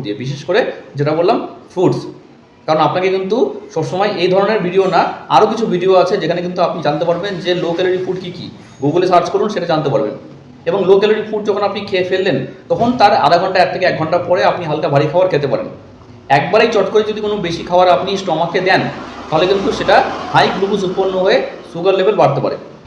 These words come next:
তার জন্যই যদি উপোস করছেন, সারা মাসে বা সপ্তাহে একদিন উপোস করতে পারেন, কোনো অসুবিধা নেই। কিন্তু ভগবানের সেবাও যেমন করতে হবে, সেমন নিজের সেবাও করতে হবে। নিজের সেবা করলেই কিন্তু ভগবানকে আপনি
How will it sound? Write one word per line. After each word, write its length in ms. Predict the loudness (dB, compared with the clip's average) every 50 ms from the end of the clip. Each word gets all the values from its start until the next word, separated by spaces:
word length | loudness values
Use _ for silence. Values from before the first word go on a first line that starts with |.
| -18 -18 -8 -6
তার 120 | -4 -2
জন্যই 280 | -2 -2 -2 -2 -2 -2 -4 -6 -12 -18 -18 -10
যদি 420 | -4 -4 -2 0 0 -2 -2 -4 -8 -14 -8
উপোস 280 | -6 -2 0 2 0 0
করছেন, 340 | 2 0 0 2 2 0 0 0 -4 -10 -14 -16 -16 -6 -2
সারা 200 | 0 2 2 2
মাসে 380 | 2 0 -2 -2 0 0 0
বা 380 | 4 4 6 6 6 4 2 0 -6 -12 -18 -20 -10
সপ্তাহে 320 | -6 -4 -4 0 2 4 4
একদিন 240 | 4 4 2 0
উপোস 220 | -4 -2 -4 -4 -4
করতে 240 | -4 -4 -2 -2 0
পারেন, 220 | 2 2 2 2 0
কোনো 180 | -2 -2 -2
অসুবিধা 320 | 0 -2 -2 -4 -4 -4 -4
নেই। 140 | -2 -4 -4 -6 -10 -16 -20 -20 -14 -10
কিন্তু 520 | -8 -6 0 2 2 2 2 -2 -8 -12 -16 -18 -14 -2
ভগবানের 340 | 0 2 4 4 4 2 4
সেবাও 240 | 2 4 4 6
যেমন 200 | 4 4 2 2 0
করতে 260 | 0 -2 -2 0 0
হবে, 200 | 0 2 2 0
সেমন 200 | -2 -2 -2 -2
নিজের 180 | -2 -2 -2 -2
সেবাও 260 | 0 0 2 4 4
করতে 280 | 4 4 0 0 0 -2
হবে। 220 | -4 -4 -4 -6 -8 -12 -18 -20 -20 -20 _ -6
নিজের 200 | -4 -4 -4 -2
সেবা 220 | -2 0 2 2
করলেই 280 | 2 2 0 0 0 0
কিন্তু 240 | -2 -2 -4 -4 -2
ভগবানকে 480 | 0 0 0 0 0 -2 -4 -2 -2 -4
আপনি 300 | -4 -2 -4 -4 -6 -6